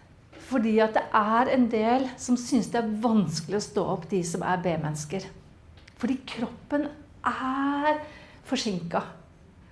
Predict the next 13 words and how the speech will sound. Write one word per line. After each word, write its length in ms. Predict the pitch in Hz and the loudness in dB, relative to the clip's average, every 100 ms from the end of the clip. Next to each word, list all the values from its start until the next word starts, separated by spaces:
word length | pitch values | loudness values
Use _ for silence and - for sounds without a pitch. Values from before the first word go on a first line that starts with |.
| - - - | -20 -12 0
Døgnrytmen 600 | 302 226 208 185 269 240 | 4 4 2 0 2 2
i 60 | 247 | 2
kroppen 320 | 254 - 269 | -2 -2 -2
sier 600 | 269 - - 370 180 262 240 | -2 -4 0 2 0 -2 0
bare 220 | 240 214 | -2 -2
rett 240 | 185 - | -6 -6
og 60 | 247 | -8
slett 160 | 208 - | -6 -6
at 100 | 220 | -2
det 120 | 262 | -2
ikke 160 | 247 226 | 2 6
er 40 | |
morgen. 380 | 247 208 247 | 8 8 6